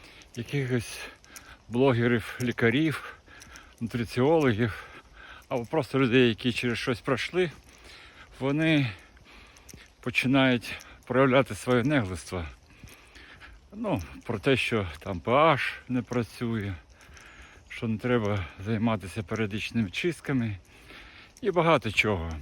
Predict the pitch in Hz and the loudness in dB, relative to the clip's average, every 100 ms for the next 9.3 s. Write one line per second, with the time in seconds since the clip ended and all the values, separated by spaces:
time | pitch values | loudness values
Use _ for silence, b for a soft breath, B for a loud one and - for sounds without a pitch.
0 | - - - - _ _ B B B B | -12 -20 -20 -20 _ _ B B B B
1 | B B - 120 120 165 185 147 113 B | B B -4 -2 2 6 6 4 -6 B
2 | B B B B B B B - 139 131 | B B B B B B B -4 -2 0
3 | 113 B B - - 160 165 147 117 113 | -2 B B -20 -8 -4 0 2 2 2
4 | 117 131 170 135 - 123 123 123 110 B | 2 4 6 4 2 4 6 4 2 B
5 | B B B 156 135 - 120 92 B B | B B B -4 -2 0 0 -2 B B
6 | B B - 110 160 - - 107 139 127 | B B -14 -6 -6 -6 -6 2 4 2
7 | - - 101 95 120 117 120 120 131 110 | -2 -12 -10 -2 0 2 2 2 2 2
8 | 127 131 117 104 - 120 117 110 101 110 | 0 0 -4 -4 -2 0 2 0 -2 -4
9 | 131 113 | -2 -4